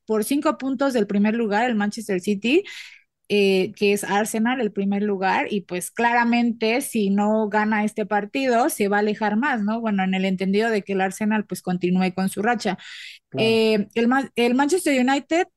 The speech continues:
Speaker 1: eh, de sus últimos cinco partidos, cuatro los ha ganado, y lo que creo que es todavía aún más importante de mencionar es que de sus últimos cinco partidos,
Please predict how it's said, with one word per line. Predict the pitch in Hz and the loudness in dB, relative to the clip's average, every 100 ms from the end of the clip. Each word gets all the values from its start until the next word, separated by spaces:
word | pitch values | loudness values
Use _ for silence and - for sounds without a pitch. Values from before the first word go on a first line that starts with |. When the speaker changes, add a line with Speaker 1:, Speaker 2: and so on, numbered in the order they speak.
| - | -2
Speaker 1:
eh, | 214 190 | 0 2
de | 220 | 0
sus | 220 226 | 0 -4
últimos | 269 330 320 240 | -2 0 2 0
cinco | - 285 311 330 294 320 294 240 | 0 0 2 2 2 2 2 2
partidos, | 220 208 208 240 247 311 - - | 0 -2 -2 -4 -2 -2 -4 -4
cuatro | 269 269 294 | -2 -2 -2
los | 254 202 | -4 -2
ha | 214 | -2
ganado, | 214 214 208 208 285 - - - - - _ | 0 2 2 0 -2 -6 -16 -18 -18 -20 _
y | 240 254 247 - - | 0 2 2 -2 -4
lo | 254 254 | 0 0
que | 269 233 | -2 -2
creo | 339 | 0
que | 359 | 0
es | 440 | 0
todavía | - 320 302 285 277 | 2 2 2 2 0
aún | 262 262 | 0 0
más | 247 240 254 | 0 0 0
importante | 226 202 - 202 202 | -2 -2 -4 -4 0
de | 208 | 0
mencionar | 190 180 - 185 196 220 - | 0 -2 -2 0 0 0 0
es | 220 214 | -2 -2
que | - 190 165 - _ - | -2 -2 -2 -6 _ -6
de | 196 196 190 | 0 2 2
sus | - 180 | -2 -2
últimos | 214 262 247 196 | 0 0 0 2
cinco | 208 202 208 | 2 2 2
partidos, | 190 180 262 233 294 | -2 -2 0 2 0